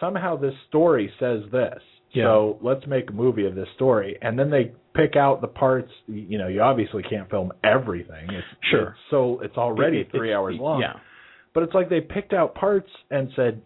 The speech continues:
Speaker 1: "Yeah, that's not really that important a part," and,
Speaker 2: Right.
Speaker 1: and, and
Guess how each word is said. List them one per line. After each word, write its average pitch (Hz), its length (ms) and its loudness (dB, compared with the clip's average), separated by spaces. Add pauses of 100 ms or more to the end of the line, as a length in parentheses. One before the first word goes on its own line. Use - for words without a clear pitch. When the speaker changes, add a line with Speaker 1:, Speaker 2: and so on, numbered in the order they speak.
Speaker 1:
"Yeah, 143 280 4
that's 147 280 0
not 131 180 -6
really 104 220 2
that 95 200 -4
important 98 360 -4
a - 40 -2
part," 98 400 -4
and, 107 120 -4
Speaker 2:
Right. 104 300 -2
Speaker 1:
and, 113 420 2 (720)
and 120 400 0